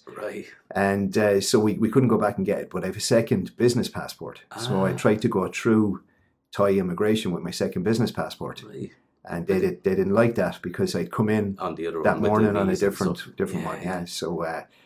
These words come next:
Speaker 2: but it was grand. We got
Speaker 1: Yeah.
Speaker 2: brought to the station, explained the position.
Speaker 1: Right.
Speaker 2: Uh, they got it all fixed and got me back to, to actually make my flight.
Speaker 1: That's
Speaker 2: Uh, my,
Speaker 1: brilliant.
Speaker 2: my son ended up waiting at immigration <laughs> while I went off to do all this, you know.
Speaker 1: Jeez, I didn't actually realise there is a business passport.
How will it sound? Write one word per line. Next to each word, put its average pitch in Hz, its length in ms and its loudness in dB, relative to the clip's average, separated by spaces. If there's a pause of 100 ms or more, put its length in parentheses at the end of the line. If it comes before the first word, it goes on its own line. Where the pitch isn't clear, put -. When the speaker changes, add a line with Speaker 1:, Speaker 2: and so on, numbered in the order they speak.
(240)
Speaker 2:
but 117 120 4
it - 40 6
was 113 120 4
grand. 110 380 2 (100)
We 101 80 -4
got 92 140 -2
Speaker 1:
Yeah. 87 100 -6 (220)
Speaker 2:
brought 95 260 2
to - 100 -14
the 87 80 -2
station, 87 380 -4
explained 87 560 -6 (120)
the 85 120 -6
position. 87 580 -6 (460)
Speaker 1:
Right. 87 140 -20
Speaker 2:
Uh, 82 220 -8
they 87 60 -8
got 85 180 -2
it 90 100 -2
all 87 180 0
fixed 87 360 -8
and 85 60 -8
got 82 120 -6
me 85 80 -6
back 85 440 -6
to, 87 180 -4
to 82 200 -8
actually 85 240 -8
make 80 200 -14
my 82 80 -8
flight. 85 500 -10
Speaker 1:
That's - 160 -16
Speaker 2:
Uh, - 60 -16
my, - 40 -14
Speaker 1:
brilliant. 90 240 -6
Speaker 2:
my 98 120 -2
son 98 440 0
ended 92 220 -4
up - 100 -6
waiting 98 300 0
at 92 140 -4
immigration 95 540 0
<laughs> - 20 -4
while 185 140 -2
I 107 100 2
went 107 200 -2
off 95 200 0
to - 80 -8
do 95 180 2
all 87 100 0
this, - 280 -6
you 87 40 -2
know. 120 200 0 (400)
Speaker 1:
Jeez, - 360 -10
I 120 60 -8
didn't 143 180 -6
actually 101 340 -4
realise 87 280 -6
there 76 120 -6
is 85 120 -6
a - 60 -16
business - 560 -12
passport. - 400 -18